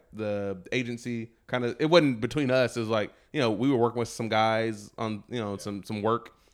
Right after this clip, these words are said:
It didn't work out. Like, it didn't work out for me. It didn't work out for them. It just wasn't a fit. And that was hard 'cause me, me and him were still friends. But I thought our ability to kinda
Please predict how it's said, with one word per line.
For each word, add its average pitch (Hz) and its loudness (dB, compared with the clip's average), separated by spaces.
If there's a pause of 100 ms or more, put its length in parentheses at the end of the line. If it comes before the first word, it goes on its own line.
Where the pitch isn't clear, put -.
It 92 -10
didn't 151 2
work 160 4
out. 175 2 (320)
Like, 104 -2 (260)
it 127 0
didn't 151 2
work 151 2
out 147 6
for 131 -2
me. 160 2
It 170 2
didn't 131 4
work 143 4
out 143 8
for 131 2
them. 156 0
It 156 -2
just 120 -4
wasn't 135 2
a 110 -4 (120)
fit. 165 0 (280)
And 135 2
that - 8
was 175 8
hard 165 6
'cause 120 -2
me, 117 -2
me 139 2
and 131 2
him 135 0
were 110 -2
still 117 -2
friends. 110 -4 (340)
But 113 0 (260)
I 120 0
thought 151 0 (300)
our 120 6
ability 113 0
to 104 -8
kinda 98 -4